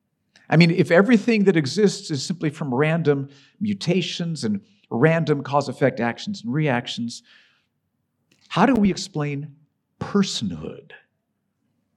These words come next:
Like who you are,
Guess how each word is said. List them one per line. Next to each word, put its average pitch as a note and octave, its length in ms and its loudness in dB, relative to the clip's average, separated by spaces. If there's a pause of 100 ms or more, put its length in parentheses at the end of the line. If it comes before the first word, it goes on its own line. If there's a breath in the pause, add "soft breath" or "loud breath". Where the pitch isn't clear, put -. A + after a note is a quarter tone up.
(180)
Like C3+ 280 4 (200)
who D#3 280 6
you D3+ 600 0
are, C#3+ 600 2